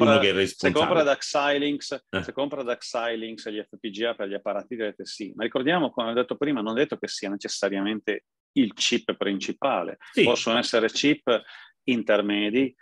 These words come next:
Speaker 1: chip
Speaker 2: Mhm.
Speaker 1: che trattano le informazioni, chip che fanno la parte di ciphering. Bisogna vedere dentro gli apparati dove viene fatto il ciphering, come
Speaker 2: Mhm.
Speaker 1: viene garantita la,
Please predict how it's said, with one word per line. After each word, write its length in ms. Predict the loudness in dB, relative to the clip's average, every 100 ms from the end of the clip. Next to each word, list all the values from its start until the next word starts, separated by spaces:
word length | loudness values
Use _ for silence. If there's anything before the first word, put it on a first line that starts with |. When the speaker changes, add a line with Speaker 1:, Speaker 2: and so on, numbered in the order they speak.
| _
Speaker 1:
chip 200 | 0 0
Speaker 2:
Mhm. 60 | 2
Speaker 1:
che 100 | 0
trattano 420 | 2 0 0 -6
le 60 | -6
informazioni, 1000 | -4 -4 -4 -4 -2 -2 -2 -6 -8 _ _ _ _ -20 -6
chip 220 | -4 -2
che 100 | -2
fanno 180 | -2 -2
la 60 | 0
parte 260 | -2 -2
di 100 | -6
ciphering. 840 | -2 0 0 0 -2 -2 -2 -4 -6
Bisogna 400 | -12 -8 -2 0
vedere 300 | 4 4 4
dentro 500 | 4 4 2 2 2
gli 80 | 2
apparati 640 | 0 0 2 2 2 -2 2
dove 240 | 2 4
viene 180 | 0 -4
fatto 260 | -8 -6
il 40 | -6
ciphering, 800 | -2 0 -2 -2 -6 -4 -10 -14
come 280 | -2 0 4
Speaker 2:
Mhm. 40 |
Speaker 1:
viene 220 | 4 2
garantita 680 | 0 -2 -2 -2 -2 2 2
la, 420 | 2 -2 -4 -8